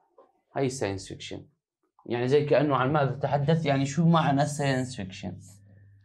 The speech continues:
تمام؟ فهذا بكون السؤال الثاني.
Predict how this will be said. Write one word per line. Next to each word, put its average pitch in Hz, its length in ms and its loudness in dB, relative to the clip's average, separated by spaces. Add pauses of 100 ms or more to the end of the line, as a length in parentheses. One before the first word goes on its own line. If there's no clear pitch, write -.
(840)
تمام؟ 156 420 0
فهذا 139 460 2
بكون 131 460 -2
السؤال 123 760 0 (1120)
الثاني. 90 560 -6